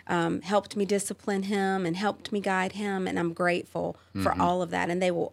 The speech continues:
Speaker 1: forever be my friends 'cause they're my bo-, my best friends.
Speaker 2: Right.
Speaker 1: And, um, it's time for me to cultivate some more friendships that, um,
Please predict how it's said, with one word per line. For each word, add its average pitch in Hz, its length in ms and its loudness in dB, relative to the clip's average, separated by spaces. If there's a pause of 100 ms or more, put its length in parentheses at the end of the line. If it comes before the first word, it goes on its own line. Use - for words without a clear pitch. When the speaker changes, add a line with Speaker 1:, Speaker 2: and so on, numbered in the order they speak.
Speaker 1:
forever 180 440 2
be 165 140 -4
my 147 160 -4
friends 156 360 -4
'cause 170 160 -6
they're 165 140 -2
my 160 100 0
bo-, 180 240 4
my 180 140 2
best 240 240 4
friends. 165 420 -4
Speaker 2:
Right. 101 260 -2 (180)
Speaker 1:
And, 240 680 6
um, 202 240 2
it's 208 240 0
time 214 200 2
for 220 120 -2
me 208 140 2
to 202 80 0
cultivate 196 600 -2
some - 160 -4
more 190 300 0
friendships 196 760 -2
that, 185 280 2 (280)
um, 185 420 -2